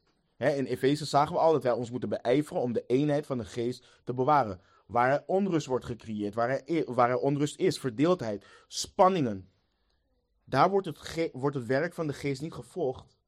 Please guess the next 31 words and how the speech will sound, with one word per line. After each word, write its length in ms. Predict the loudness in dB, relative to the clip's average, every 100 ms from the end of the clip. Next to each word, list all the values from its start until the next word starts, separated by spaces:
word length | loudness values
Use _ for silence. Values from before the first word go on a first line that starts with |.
| _ _ _ _ _
maar 120 | -16
verstoord. 640 | -16 -12 -6 -6 -6 _ _ _ _ _ _ _ _ _ _ _ _ _ _ _ _ _ _ _ _ _ _ _ _ _
Het 120 | 0
wordt 180 | 2 4
nog 140 | 4
concreter. 560 | 2 0 0 -2 -4 -12 _
"Vermaan 600 | _ -2 0 4 4 6 4
de 120 | 2
ongeregelden." 840 | 2 0 2 2 2 -2 -6 -12 -18 _ _ _ _ _ _ _ _ _ _ _ _
Ook 220 | 2 2 2
iets 240 | -6 0
waar 140 | 2
we 60 | 2
moeite 280 | 2 -2 -2
mee 140 | -2
hebben. 280 | -4 -8 -16 _ _ _ _ _ _ _ _ _ _ _ _ _ _ _ _
Is 160 | -6 -2
het 100 | 4
wel 140 | 4
mijn 240 | 4 2
taak 260 | 2 2 2
om 100 | -4
iets 160 | -8 -8
te 80 |
zeggen 260 | -6 -6 -4
tegen 200 | -6 -6
een 60 | -6
broeder 220 | -6 -6
of 100 | -8
een 80 | -12
zuster? 360 | -14 -14 -18